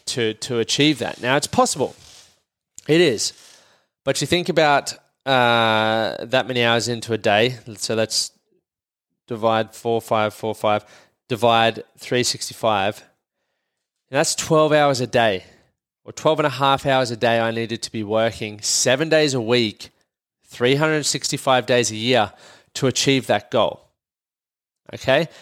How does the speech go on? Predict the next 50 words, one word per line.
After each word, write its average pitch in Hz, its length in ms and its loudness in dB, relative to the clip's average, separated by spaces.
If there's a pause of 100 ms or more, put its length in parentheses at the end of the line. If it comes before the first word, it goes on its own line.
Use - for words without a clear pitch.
(220)
And 143 120 -2
you 180 100 2
can 196 240 -2 (160)
put - 160 -2
this 147 160 2
across 147 320 0
any 135 220 2
aspect 123 360 0
of 113 100 -8
your 117 100 0
life, 104 260 0
right? 120 140 4
What, 135 320 -4 (260)
how 156 160 0
do 170 80 2
you, 180 120 2
how, 151 340 0
you - 420 -6
know, 143 140 2
make 156 280 0
your 165 220 4
relationship 135 500 0
measurable 131 440 0
in 123 100 -4
terms 127 260 -4
of 123 200 -6
the 127 80 -2
feeling 139 500 0
that 107 140 -4
you 113 40 -8
wanna 117 160 -4
have 123 220 -2
or 120 100 2
what 131 160 2
it - 120 -10
takes, 131 280 -4
you 120 80 -6
know, 110 80 -4
date 123 360 0
nights 123 280 -2
or 131 60 -2
anything 143 300 -2
like 123 180 -2
that. 104 180 -2
But 120 100 0
work 170 280 2
out 180 160 2
what 131 180 2
it 127 120 2
is. - 240 -4